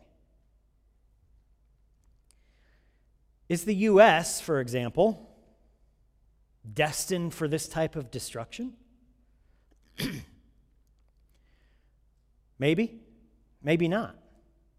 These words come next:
Maybe, maybe the U S will last until the Lord returns. Maybe we won't. But here's the thing.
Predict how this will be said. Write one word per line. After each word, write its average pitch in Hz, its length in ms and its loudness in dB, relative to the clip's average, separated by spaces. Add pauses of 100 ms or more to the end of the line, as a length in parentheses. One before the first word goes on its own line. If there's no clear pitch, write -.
(3000)
Maybe, 165 440 4 (120)
maybe 208 200 2
the 196 80 4
U 165 120 6
S 165 160 4
will 143 140 2
last 143 420 -2
until 147 260 -4
the 139 60 -4
Lord 127 300 -4
returns. 160 420 -10
Maybe 214 500 -4 (380)
we 214 80 -6
won't. 196 420 -2 (1700)
But 156 80 -10
here's 254 220 -6
the 196 100 -10
thing. 147 420 -8